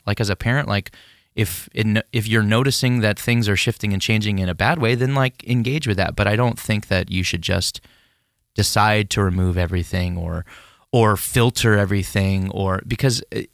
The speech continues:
again, not everything that's, it, it's not all gonna be good. Just because songs say Jesus doesn't mean your kid's gonna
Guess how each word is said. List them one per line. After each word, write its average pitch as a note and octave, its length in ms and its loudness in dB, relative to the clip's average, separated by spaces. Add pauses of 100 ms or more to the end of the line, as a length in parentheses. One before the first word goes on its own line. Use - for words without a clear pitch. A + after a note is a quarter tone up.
again, A#2+ 440 2
not A#2+ 180 4
everything A#2+ 500 2
that's, - 420 -2 (720)
it, A2 200 -2
it's - 220 -2
not B2 240 4
all A2 180 4
gonna G2 240 2
be F#2+ 420 0 (580)
good. A#2+ 460 2 (340)
Just - 200 -2
because B2 260 0
songs A#2 240 2
say A2 120 0
Jesus G#2+ 360 0
doesn't G#2 280 -2
mean G2+ 180 2
your G2 100 0
kid's G#2+ 280 -2
gonna F#2+ 260 -2